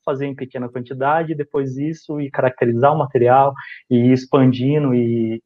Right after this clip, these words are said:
e, e trazer isso pra uma planta maior. Então, a parte de estrutura, a parte de propriedade, e a parte de estrutura, a parte de propriedade vai te dar uma aplicação, vai te direcionar pra uma aplicação.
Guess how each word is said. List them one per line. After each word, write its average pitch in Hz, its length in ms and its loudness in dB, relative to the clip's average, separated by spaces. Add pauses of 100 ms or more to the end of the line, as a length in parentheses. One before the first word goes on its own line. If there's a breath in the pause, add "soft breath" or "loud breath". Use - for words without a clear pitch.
e, 120 100 -10 (220)
e 123 100 -6 (220)
trazer 123 480 4
isso 139 320 -2
pra 131 140 -8
uma 120 200 -8
planta 127 320 -4
maior. 117 520 0 (580 soft breath)
Então, 123 160 0
a 117 60 -4
parte 123 240 0
de 127 80 -2
estrutura, 135 560 0
a - 40 -8
parte 113 240 -4
de 117 80 -8
propriedade, 139 840 2 (280 loud breath)
e 131 140 -4 (420)
a 117 80 -4
parte 147 260 2
de 151 80 -4
estrutura, 151 520 0
a - 40 -8
parte 147 280 -2
de 131 100 -8
propriedade 139 800 -4 (800)
vai 127 220 2
te 135 120 -6
dar 135 120 2
uma 127 120 2
aplicação, 120 580 -6
vai 120 140 -4
te - 120 -20
direcionar 131 720 0
pra 143 100 -2
uma 123 140 -2
aplicação. 113 560 -10